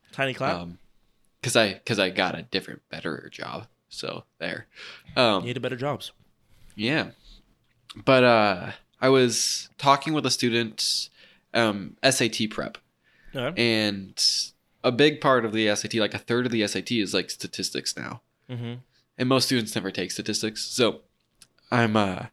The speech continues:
Speaker 2: I'm literally just going through this textbook with them, and I'm explaining to them, and the textbook uses the word because of its inductive nature.
Speaker 1: Interesting.
Speaker 2: Which is awesome.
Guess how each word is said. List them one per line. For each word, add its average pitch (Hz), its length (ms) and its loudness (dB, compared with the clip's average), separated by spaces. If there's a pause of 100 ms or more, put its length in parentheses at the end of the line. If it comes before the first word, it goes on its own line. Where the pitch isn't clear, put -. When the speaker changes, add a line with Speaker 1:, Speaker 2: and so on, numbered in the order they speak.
(360)
Speaker 2:
I'm 127 100 2
literally 139 300 6
just 120 180 0
going 117 200 4
through 104 100 -8
this 107 140 0
textbook 123 280 2
with 101 140 -6
them, 101 80 -2
and 104 100 0
I'm 104 80 -2
explaining 160 460 -2
to - 80 -8
them, 104 160 2
and 95 80 -2
the 92 40 -6
textbook 180 480 0
uses 120 300 2
the 113 100 0
word 90 380 -4 (460)
because 127 380 0
of 160 140 4
its 151 180 0
inductive 104 600 -2
nature. 90 520 -8 (2500)
Speaker 1:
Interesting. 233 300 -4
Speaker 2:
Which 123 80 2
is 151 60 2
awesome. 202 380 2